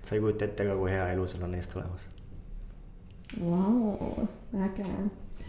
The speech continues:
Speaker 2: Äh, sul oli head hinded, eeskujulik käitumine, iseenda kohta oled öelnud nii-öelda inglipoiss. Äh,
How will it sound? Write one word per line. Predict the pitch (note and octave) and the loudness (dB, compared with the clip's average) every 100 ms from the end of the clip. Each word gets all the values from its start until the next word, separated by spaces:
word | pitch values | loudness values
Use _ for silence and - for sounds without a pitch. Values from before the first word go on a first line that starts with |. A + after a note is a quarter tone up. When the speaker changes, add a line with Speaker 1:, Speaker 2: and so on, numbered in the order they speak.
| C4 B3+ G#3+ - | -6 -6 -4 4
Speaker 2:
Äh, | G3 F#3+ F#3+ F#3 F3+ | 8 10 10 10 8
sul | - A3 A3 | 8 12 12
oli | G3+ | 12
head | G3+ B3+ G3+ | 12 12 12
hinded, | G3+ G#3 G3+ F#3 | 12 12 12 12
eeskujulik | A3+ A3+ - E3 D#3+ | 12 12 12 10 10
käitumine, | - F#3 F#3+ - F3+ F#3 F3+ F#3 F#3 - - - | 12 12 12 10 12 12 12 12 10 2 -6 4
iseenda | G#3+ A3+ F#3 G3 F3+ D#3 | 10 12 12 12 12 12
kohta | E3+ - | 10 10
oled | E3+ E3 E3+ | 10 10 10
öelnud | E3+ D#3 D#3 D3 | 10 8 6 4
nii-öelda | D#3 D3 - - A3+ | 4 4 2 8 12
inglipoiss. | A3 G3 D#3 - F3+ F#3 - - - - - - - - - | 12 12 12 12 12 10 6 -4 -8 -10 -12 -12 -12 -8 0
Äh, | D3+ D3+ | 2 2